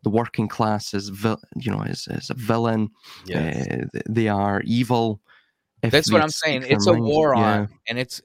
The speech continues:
Speaker 2: it's a world war. It's a, I mean, we've been
Speaker 1: Exactly.
Speaker 2: saying this. It's a world psyop,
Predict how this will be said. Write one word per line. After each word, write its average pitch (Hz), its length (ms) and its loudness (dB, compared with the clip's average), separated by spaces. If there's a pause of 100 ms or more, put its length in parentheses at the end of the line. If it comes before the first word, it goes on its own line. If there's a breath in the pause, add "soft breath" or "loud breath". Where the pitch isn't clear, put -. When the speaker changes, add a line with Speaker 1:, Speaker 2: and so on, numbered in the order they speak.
Speaker 2:
it's 123 200 -4
a 120 60 2
world 120 540 2
war. 110 540 -2 (240)
It's 101 180 -12
a, 98 180 -10
I 110 60 0
mean, 120 140 0
we've 117 220 0
been 175 120 -2
Speaker 1:
Exactly. 151 40 -8
Speaker 2:
saying 98 320 -2
this. 78 220 -16
It's 113 160 -10
a 110 80 -2
world 123 440 0
psyop, 127 600 -2